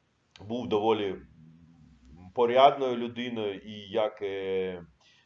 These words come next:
е, тренер, він, я ж кажу, доволі сильний був. Останні роки, мені здається, в нього вже таке вихолощення було, і він вже працював саме, ну, заради грошей, тобто в нього не було таких успіхів, які б він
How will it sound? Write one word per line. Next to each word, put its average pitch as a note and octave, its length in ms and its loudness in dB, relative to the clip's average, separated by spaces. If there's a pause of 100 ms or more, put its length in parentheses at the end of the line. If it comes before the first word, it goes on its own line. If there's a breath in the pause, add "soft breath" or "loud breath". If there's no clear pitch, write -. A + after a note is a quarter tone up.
(100)
е, - 200 -6
тренер, B2+ 880 2
він, A2 180 -8
я G#2+ 140 -4
ж - 100 -12
кажу, A2 240 -8
доволі G#2 420 -2
сильний A#2+ 460 -8
був. A#2 200 -10
Останні A#3 440 -2
роки, D#3 260 0
мені C3 240 -8
здається, B2 520 -6
в F#2+ 160 -14
нього A2 360 0
вже G#2 280 0 (500 soft breath)
таке A2 200 -4
вихолощення A2 720 -6
було, C3 340 -2
і A#2+ 40 -2
він A2+ 180 -10
вже G#2+ 140 -8
працював G#2+ 520 -2
саме, G2+ 420 -4
ну, C#3+ 280 -14 (580)
заради G2 440 -4
грошей, B2 460 -4
тобто A#2 320 -8
в F#2 100 -12
нього G#2 220 -4
не G#2+ 120 -10
було A2+ 240 -6
таких F2 260 -14 (460)
успіхів, E3+ 480 -8
які B2 280 -6
б - 20 -16 (100)
він A#2+ 300 -10